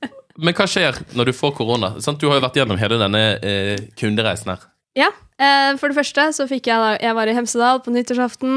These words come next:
Speaker 1: Woohoo!
Speaker 2: Var ute, så på fyrverkeriet. Kom en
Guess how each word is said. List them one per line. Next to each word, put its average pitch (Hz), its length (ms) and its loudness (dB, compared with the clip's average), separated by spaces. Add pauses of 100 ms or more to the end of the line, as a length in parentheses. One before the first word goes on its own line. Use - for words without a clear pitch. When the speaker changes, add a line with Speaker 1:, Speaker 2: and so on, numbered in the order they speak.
Speaker 1:
Woohoo! 427 1080 6
Speaker 2:
Var 240 220 2
ute, 240 220 0
så 233 120 -2
på 214 120 -6
fyrverkeriet. 214 840 0 (340)
Kom 233 160 -2
en 226 220 0